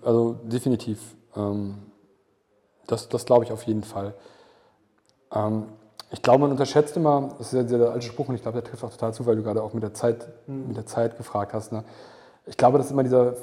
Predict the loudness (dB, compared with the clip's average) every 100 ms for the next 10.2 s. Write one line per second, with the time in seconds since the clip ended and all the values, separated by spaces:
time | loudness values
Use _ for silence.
0 | -14 -10 -4 -2 -2 -4 0 0 0 -2
1 | -2 -6 -8 -8 -8 -8 -6 -8 -6 -8
2 | -8 -8 -10 -8 -4 -2 -4 -6 -6 -4
3 | -6 -6 -8 -8 -8 -8 -8 -10 -12 -12
4 | -10 -8 -4 -2 -4 -6 -6 -6 -2 -4
5 | -4 -10 -10 -10 -10 -12 -10 -12 -8 -8
6 | -8 -8 -10 -10 -20 -20 -20 -20 -20 _
7 | _ -2 0 2 -2 -6 -18 -20 _ _
8 | _ _ -14 4 8 8 4 2 4 2
9 | 2 0 0 0 -2 0 0 0 -4 0
10 | 0